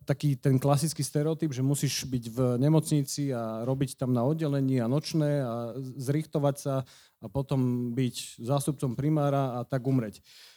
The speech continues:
A, e, akože ja chápem,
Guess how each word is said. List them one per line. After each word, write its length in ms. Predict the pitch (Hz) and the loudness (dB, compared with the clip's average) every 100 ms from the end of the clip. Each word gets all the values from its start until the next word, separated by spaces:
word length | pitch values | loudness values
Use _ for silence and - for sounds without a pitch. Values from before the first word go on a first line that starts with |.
| _ _ - | _ _ -4
A, 400 | 147 147 147 147 | 2 4 4 0
e, 400 | 139 180 180 170 165 | -4 -6 -8 -6 -6
akože 640 | 160 190 190 180 175 190 | 2 4 6 2 -4 -2
ja 80 | 185 | 0
chápem, 320 | - 190 208 | 2 0 2